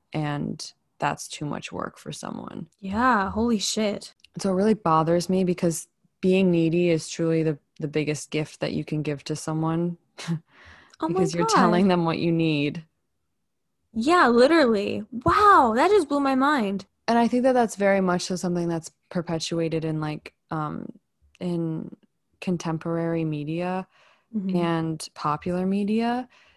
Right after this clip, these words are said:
Speaker 1: especially in, like, songs and movies and stuff like that.
Speaker 2: Yeah. Oh, big
Speaker 1: Um,
Speaker 2: time.
Speaker 1: as, like, a very unappealing quality in women, and I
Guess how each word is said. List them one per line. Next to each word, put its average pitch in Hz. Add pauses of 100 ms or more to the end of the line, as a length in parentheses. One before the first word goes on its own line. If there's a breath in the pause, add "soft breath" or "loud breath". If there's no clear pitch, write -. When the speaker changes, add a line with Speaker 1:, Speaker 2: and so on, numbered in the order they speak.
(180 soft breath)
Speaker 1:
especially 175
in, 170
like, 160
songs 156
and 160
movies 170
and 180
stuff 180
like 185
that. 196
Speaker 2:
Yeah. 202 (260)
Oh, 208
big 196
Speaker 1:
Um, 175
Speaker 2:
time. 165 (160)
Speaker 1:
as, 170
like, 170
a 165
very 160
unappealing 160
quality 147
in 156
women, 160
and 156
I 151